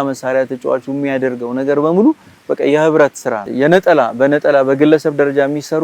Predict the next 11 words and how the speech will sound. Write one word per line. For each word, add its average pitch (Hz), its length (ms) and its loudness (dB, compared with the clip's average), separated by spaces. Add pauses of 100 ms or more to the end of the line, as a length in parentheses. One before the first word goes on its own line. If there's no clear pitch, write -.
ስራዎችን 165 540 -4
ራሱ 170 280 -4
የኳየር 151 460 4
አድርገናቸው 120 760 -4
የበለጠ 147 360 0 (100)
ሞገስ 135 360 -6
ጨምረን 117 480 -6
ነው፣ 98 140 -12 (520)
እ፣ - 100 -10 (540)
ለውጤት 123 400 -2
የበቃ 113 280 -8